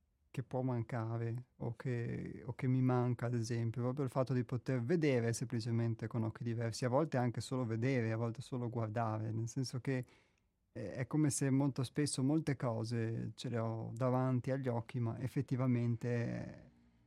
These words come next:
è lo sguardo che, che, che ti permette di poterle vedere o no, di poterle vedere per, per la loro funzione, per quello che sono, e non invece di osservarle superficialmente solo perché ci sei abituato.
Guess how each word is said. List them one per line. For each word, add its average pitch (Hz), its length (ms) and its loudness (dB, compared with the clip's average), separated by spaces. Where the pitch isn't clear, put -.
è 131 100 -2
lo 120 140 2
sguardo 123 520 2
che, 117 460 -2
che, 113 240 -10
che - 100 -20
ti 143 120 -2
permette 160 400 6
di 143 120 4
poterle 143 420 4
vedere 139 480 2
o 139 180 -2
no, 120 340 2
di 120 160 -2
poterle 120 560 2
vedere 127 500 4
per, 117 220 0
per 113 120 0
la 110 80 2
loro 127 220 2
funzione, 135 720 2
per 113 160 -4
quello 123 240 -2
che 143 100 -6
sono, 127 500 2
e 123 60 2
non 117 180 2
invece 120 360 0
di 113 80 -2
osservarle 113 580 0
superficialmente 120 1000 0
solo 110 240 -4
perché 113 240 -6
ci - 120 -10
sei 120 220 -2
abituato. 113 760 -4